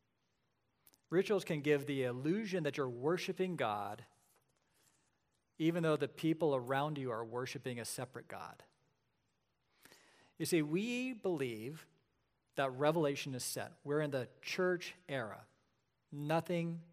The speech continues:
is to change until Jesus comes back.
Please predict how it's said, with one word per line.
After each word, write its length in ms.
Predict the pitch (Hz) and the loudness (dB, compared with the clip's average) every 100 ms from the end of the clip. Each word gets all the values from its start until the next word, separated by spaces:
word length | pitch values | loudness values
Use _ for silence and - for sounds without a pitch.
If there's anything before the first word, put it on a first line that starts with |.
| _ _ _ _ _ _ _ | _ _ _ _ _ _ _
is 240 | 160 147 135 | -2 -2 -2
to 140 | - 139 | -6 -6
change 440 | - 208 151 123 | -4 -2 -2 -2
until 280 | 131 156 131 | -4 -2 -4
Jesus 360 | 143 135 127 | -2 -4 -6
comes 220 | - 131 - | -6 -8 -2
back. 400 | 220 - - | -4 -4 -12